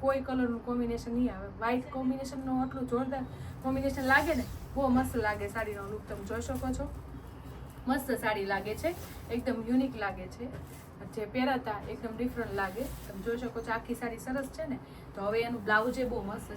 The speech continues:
છે. જો, એ ઝીણી ઝીણી પ્રિન્ટવાળું બ્લાઉઝ રહેવાનું છે, ફ્લાવર પ્રિન્ટમાં. અને જે આપણે અંદર વીવિંગનું કામ છે ને, બધું વળાંકવાળું ગોલ્ડનમાં, એ પણ આપણે આખા બ્લાઉઝમાં આવશે. જે આપણે બ્લાઉઝ બનતા બહુ મસ્ત હેવી બ્લાઉઝ લાગે. તમે જોઈ શકો છો, પાછળની સાઈડ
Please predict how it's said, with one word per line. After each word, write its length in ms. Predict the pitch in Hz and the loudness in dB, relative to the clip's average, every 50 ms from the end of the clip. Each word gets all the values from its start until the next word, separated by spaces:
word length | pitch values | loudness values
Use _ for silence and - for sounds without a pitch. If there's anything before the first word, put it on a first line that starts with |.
| - | -4
છે. 120 | 285 339 339 | -4 -4 -4
જો, 140 | - - | -2 -2
એ 100 | 220 196 | -2 -2
ઝીણી 300 | 180 - 226 233 247 262 | -2 -2 2 4 4 4
ઝીણી 220 | 254 254 254 254 247 | 6 6 6 6 6
પ્રિન્ટવાળું 580 | 247 - 247 247 247 247 233 220 208 208 202 | 4 2 2 2 2 2 2 0 -2 -2 -2
બ્લાઉઝ 300 | 202 214 214 233 269 247 | 0 0 2 2 2 0
રહેવાનું 380 | 240 254 247 247 247 254 262 269 | 0 0 0 2 2 0 0 -2
છે, 140 | 269 330 330 | -2 -4 -6
ફ્લાવર 340 | - - 233 214 220 233 240 | -4 -4 -4 -2 -2 -4 -4
પ્રિન્ટમાં. 400 | - 247 247 240 240 262 285 285 - - - - - - | -4 -4 -4 -4 -4 -4 -4 -6 -8 -12 -16 -14 -8 -2
અને 140 | 214 220 220 | 0 0 0
જે 180 | 208 220 262 | 2 2 2
આપણે 260 | 240 233 233 - 247 226 | 2 2 2 0 -2 -2
અંદર 260 | 233 247 247 240 226 | -2 -2 -2 -2 -2
વીવિંગનું 500 | 214 233 240 254 262 254 254 254 240 - | -2 -2 -2 -2 -2 -2 -2 -2 -2 -2
કામ 200 | 247 240 240 247 | -2 -2 -2 -2
છે 120 | - 311 | -4 -2
ને, 80 | 294 269 | -2 0
બધું 340 | 247 240 233 190 214 196 190 | 0 0 -2 -2 -2 -4 -4
વળાંકવાળું 600 | 208 220 240 240 240 - 220 202 196 196 190 180 | -4 -2 -2 -2 -2 -4 -4 -4 -4 -4 -4 -4
ગોલ્ડનમાં, 540 | 202 214 220 214 214 208 202 202 196 190 190 - - - - - - - | -2 -2 -2 -2 -4 -6 -6 -6 -6 -6 -8 -10 -12 -14 -14 -14 -8 -2
એ 120 | - 254 277 | 0 0 0
પણ 180 | 269 - 247 240 | 2 0 0 0
આપણે 220 | 220 220 220 214 | 0 -2 -2 -2
આખા 280 | 220 240 - - 247 220 | -2 -4 -4 -4 -4 -2
બ્લાઉઝમાં 560 | 202 214 220 214 220 220 214 202 202 196 202 | -2 0 0 2 0 0 -2 -4 -4 -2 -2
આવશે. 260 | 214 220 214 - 196 - - - - - - - | -2 -2 -2 -4 -6 -6 -8 -12 -14 -14 -6 -2
જે 80 | 233 220 | 2 2
આપણે 240 | 220 220 220 220 208 - - | 2 2 2 -2 -4 -4 -4
બ્લાઉઝ 300 | 220 214 220 240 254 247 226 202 | 0 2 4 4 4 4 2 0
બનતા 300 | 226 233 254 254 247 208 | 2 4 4 4 4 4
બહુ 260 | - 233 240 233 233 | 4 4 4 4 4
મસ્ત 260 | 226 233 247 - - 233 | 2 -2 -2 -2 -2 -2
હેવી 340 | 214 190 196 208 233 240 | -2 0 2 2 4 2
બ્લાઉઝ 400 | 220 - 220 208 208 208 196 202 | 2 2 0 -2 -2 -4 -6 -6
લાગે. 260 | 214 196 196 196 196 180 | -6 -6 -6 -6 -6 -8
તમે 260 | 175 - 190 185 190 | -8 -8 -8 -6 -4
જોઈ 180 | 196 220 247 | -4 -4 -4
શકો 240 | 247 - 226 - 233 | -4 -6 -8 -6 -6
છો, 140 | 226 - 240 | -6 -6 -6
પાછળની 440 | 240 - 214 220 214 - 226 220 214 | -2 -2 -2 -2 -2 -4 -6 -6 -6
સાઈડ 240 | 202 - 220 220 | -6 -6 -8 -8